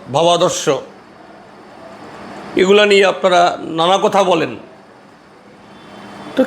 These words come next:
কেন? এটা প্রায় চল্লিশ বছর আগে একটা ইমারত তৈরি হয়েছে এবং সেটা একটা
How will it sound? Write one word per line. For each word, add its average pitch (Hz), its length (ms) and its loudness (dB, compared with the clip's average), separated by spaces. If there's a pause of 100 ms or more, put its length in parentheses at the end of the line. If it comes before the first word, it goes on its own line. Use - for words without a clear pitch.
(140)
কেন? 156 180 4 (2250)
এটা 208 200 2 (880)
প্রায় 196 280 2 (1700)
চল্লিশ 226 360 4 (100)
বছর 240 220 4 (100)
আগে 202 180 2 (1160)
একটা 180 180 0 (260)
ইমারত 170 340 2
তৈরি 143 240 2
হয়েছে 107 280 -6 (2500)
এবং 165 140 2 (380)
সেটা 180 300 0 (1120)
একটা 185 180 -6